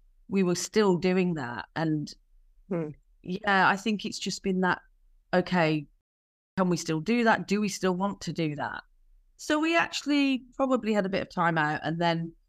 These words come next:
Speaker 1: gradually we've sort of gone, we dip in and out now, I suppose.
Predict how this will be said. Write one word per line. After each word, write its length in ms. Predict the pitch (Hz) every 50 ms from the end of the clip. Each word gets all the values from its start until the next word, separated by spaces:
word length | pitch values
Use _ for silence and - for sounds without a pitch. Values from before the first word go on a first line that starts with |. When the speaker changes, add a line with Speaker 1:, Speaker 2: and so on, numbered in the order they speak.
| _ _ _ - _
Speaker 1:
gradually 460 | - 208 208 196 165 185 180 180 180
we've 140 | 170 165 165
sort 220 | 160 - 160 156 175
of 120 | 160 151
gone, 360 | - 170 165 156 160 156 - - _ _ _ _ _
we 120 | 170 190
dip 260 | 180 160 202 202 202
in 100 | 190 170 156
and 120 | 151 143
out 200 | 139 135 131 - -
now, 280 | - 139 120 117 117 -
I 100 | - 143
suppose. 540 | 147 - - _ - 139 - - - - -